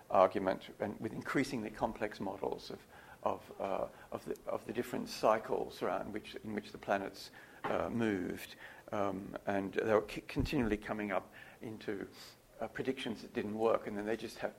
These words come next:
they'd then have to sort of invent another supplementary hypothesis to explain why, um, uh, such and such a thing didn't happen on such and such a day, which it should have if their modelling of, um, the cycles of the,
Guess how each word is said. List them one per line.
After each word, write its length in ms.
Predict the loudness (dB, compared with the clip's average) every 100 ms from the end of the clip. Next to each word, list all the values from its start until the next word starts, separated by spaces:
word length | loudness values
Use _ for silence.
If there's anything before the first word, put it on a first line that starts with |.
| 2
they'd 280 | 2 2 0
then 140 | -2
have 240 | -2 -6
to 100 | -6
sort 200 | -2 0
of 40 | 0
invent 340 | -2 0 0
another 320 | 2 2 2
supplementary 600 | 2 0 0 -2 -2 -4
hypothesis 680 | -4 -4 -4 -6 -4 -8 -8
to 80 | -8
explain 400 | -12 -12 -6 -4 -4
why, 240 | 2 2 2 -4 -16 -16 -16 -8 2
um, 360 | 4 4 2 -6 -12 -18 -6
uh, 300 | -2 0 0 2
such 200 | 0 0
and 80 | -4
such 220 | -4 -6
a 40 |
thing 240 | -8 -8 -6
didn't 240 | -6 -6
happen 280 | -4 -4 -6
on 120 | -8 -4
such 240 | -4 -4
and 100 | -8
such 220 | -8 -8
a 60 | -2
day, 180 | -2 0
which 160 | -4 -6
it 80 | -6
should 220 | -4 -4
have 100 | -6 -10 -18 -18 -12
if 180 | -10 0
their 280 | 0 0 -4 -12 -18 -4
modelling 500 | 0 0 2 -2 -2
of, 220 | -4 -6 -4
um, 220 | -2 -2 -6 -16 -18 -6
the 80 | -2
cycles 480 | 6 6 6 0 0
of 100 | 0
the, 140 | 0